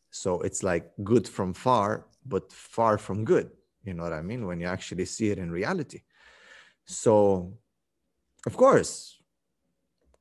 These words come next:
forgive me, and beauty is in the eye of the beholder. I understand. I know some people are like, "Bro, what you talking about?"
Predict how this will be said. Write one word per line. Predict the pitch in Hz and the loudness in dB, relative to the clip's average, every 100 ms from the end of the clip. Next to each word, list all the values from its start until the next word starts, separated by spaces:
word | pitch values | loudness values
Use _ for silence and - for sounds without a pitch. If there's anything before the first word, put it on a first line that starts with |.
| _ | _
forgive | - 98 127 | -6 -4 -2
me, | 101 | -4
and | 76 78 78 | -6 -8 -4
beauty | 98 113 | 4 4
is | 104 90 | 4 0
in | 87 | -2
the | 90 | -2
eye | 95 | -2
of | |
the | 87 | -2
beholder. | 82 120 110 85 | -4 -2 -2 -2
I | 82 | -6
understand. | 85 82 120 90 | -8 -6 -6 -4
I | 80 | -4
know | 92 90 | -6 -6
some | - 85 | -10 -14
people | 80 82 80 | -10 -10 -10
are | - | -14
like, | 85 - | -18 -8
"Bro, | 92 82 73 - _ | -4 -4 -6 -12 _
what | - - | -14 -12
you | - | -12
talking | - 87 85 | -10 -8 -10
about?" | 85 | -14